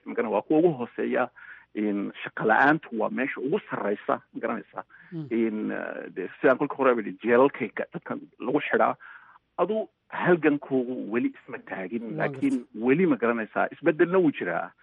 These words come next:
Speaker 1: laakiin weli, ma garanaysaa, halganka way ku jiraan.
Speaker 2: Waan gartay.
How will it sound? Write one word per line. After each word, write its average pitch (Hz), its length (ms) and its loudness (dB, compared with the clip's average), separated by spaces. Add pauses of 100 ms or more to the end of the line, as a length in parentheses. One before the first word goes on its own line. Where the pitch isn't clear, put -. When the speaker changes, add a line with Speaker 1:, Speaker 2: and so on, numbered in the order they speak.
(120)
Speaker 1:
laakiin 147 300 -4 (320)
weli, 147 260 4 (200)
ma - 60 -12
garanaysaa, 120 280 -2
halganka 147 320 -4
way 104 60 -6
ku - 120 -14
jiraan. - 260 -14 (440)
Speaker 2:
Waan 170 160 8
gartay. 147 240 -4